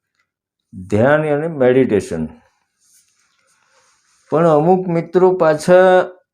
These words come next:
એમાં પણ એમ કહેતા હોય છે કે કોનું ધ્યાન કરવાનું,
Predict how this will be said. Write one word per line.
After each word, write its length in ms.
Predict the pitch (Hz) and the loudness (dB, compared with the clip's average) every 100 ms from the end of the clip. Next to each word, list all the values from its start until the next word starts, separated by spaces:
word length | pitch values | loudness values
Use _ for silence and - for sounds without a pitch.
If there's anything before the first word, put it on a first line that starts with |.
| _ _ - | _ _ -4
એમાં 440 | 127 143 175 190 | 0 2 0 0
પણ 160 | 196 185 | 0 2
એમ 280 | 170 165 | 2 0
કહેતા 320 | 131 135 135 135 | 0 0 2 2
હોય 280 | 131 127 | 2 0
છે 200 | 120 - | -2 -6
કે 180 | 143 156 | -4 -6
કોનું 640 | 143 - 143 147 165 185 | -8 -8 -2 0 2 0
ધ્યાન 360 | 131 127 120 113 | 2 0 2 0
કરવાનું, 720 | 113 107 101 101 98 95 90 | -2 -2 -2 -2 -4 -8 -10